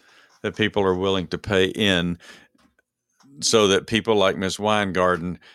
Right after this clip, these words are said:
can make that kind of money.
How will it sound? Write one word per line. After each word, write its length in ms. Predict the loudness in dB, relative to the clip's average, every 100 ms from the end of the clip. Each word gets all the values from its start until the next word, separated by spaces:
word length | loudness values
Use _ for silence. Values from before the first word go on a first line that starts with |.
| _
can 200 | -12 -6
make 240 | -4 -4 -8
that 480 | -20 -6 -4 -4 -8
kind 320 | -8 -4 -2
of 80 | -2
money. 600 | 0 2 2 -2 -6 -16